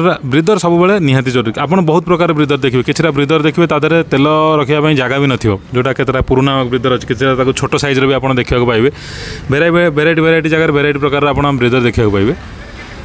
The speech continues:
ତ ଇଏ ହେଉଛି ବର୍ତ୍ତମାନ ଗୋଟେ ଟାଇପ୍ର ବ୍ରିଦର, ଯେଉଁଗୁଡ଼ାକି ଆମେ ବର୍ତ୍ତମାନ ୟୁଜ୍ କରୁଛୁ। ବର୍ତ୍ତମାନ ଆମେ କିଛିଟା ଟ୍ରାନ୍ସଫର୍ମର ଆମେ ରିପ୍ଲେସ୍ କରିବା ପାଇଁ ତାକୁ ଆମେ ପ୍ଲାନ୍ କରିଥିଲୁ, ତ ସେଇ ହିସାବରେ ଆମେ ତାକୁ ଆମେ ରେଡ଼ି କରୁଥିଲୁ। ଆମେ ନୂଆ ପ୍ୟାକେଟ୍ ବି କିଛି ପକେଇଥିଲୁ, କିଛିଟା ଟ୍ରାଏଲ୍ ବେସିସ୍‌ରେ ଆମେ ପୁରୁଣା ବି,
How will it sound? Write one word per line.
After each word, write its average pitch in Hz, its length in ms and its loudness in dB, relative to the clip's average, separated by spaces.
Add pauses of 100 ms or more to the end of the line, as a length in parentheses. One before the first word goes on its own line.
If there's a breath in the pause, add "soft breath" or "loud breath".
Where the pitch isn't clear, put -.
(100)
ତ - 40 -4 (120)
ଇଏ 139 160 2
ହେଉଛି 165 240 2
ବର୍ତ୍ତମାନ 160 320 0
ଗୋଟେ 151 160 2
ଟାଇପ୍ର 143 240 0
ବ୍ରିଦର, 127 280 0 (140)
ଯେଉଁଗୁଡ଼ାକି 135 380 2
ଆମେ 131 140 0 (180)
ବର୍ତ୍ତମାନ 127 320 0
ୟୁଜ୍ 123 200 0
କରୁଛୁ। 120 200 -2
ବର୍ତ୍ତମାନ 123 280 0
ଆମେ 127 120 0
କିଛିଟା 127 240 -2
ଟ୍ରାନ୍ସଫର୍ମର 131 520 -2
ଆମେ 131 120 2
ରିପ୍ଲେସ୍ 127 280 -2
କରିବା 131 200 2
ପାଇଁ 131 160 -2
ତାକୁ 120 200 -2
ଆମେ 131 140 0 (220)
ପ୍ଲାନ୍ 127 220 0
କରିଥିଲୁ, 120 260 -2
ତ 220 80 2
ସେଇ 156 220 0
ହିସାବରେ 139 320 0
ଆମେ 147 140 0 (600)
ତାକୁ 120 220 -2
ଆମେ 127 160 2
ରେଡ଼ି 107 180 0
କରୁଥିଲୁ। 95 260 -2 (540 loud breath)
ଆମେ 120 240 0
ନୂଆ 117 160 2
ପ୍ୟାକେଟ୍ 147 320 -2
ବି 165 80 2
କିଛି 170 160 0
ପକେଇଥିଲୁ, 175 420 2 (360 loud breath)
କିଛିଟା 165 240 0 (100)
ଟ୍ରାଏଲ୍ 147 240 0
ବେସିସ୍‌ରେ 170 380 2
ଆମେ 185 180 2
ପୁରୁଣା 147 240 2
ବି, 190 140 4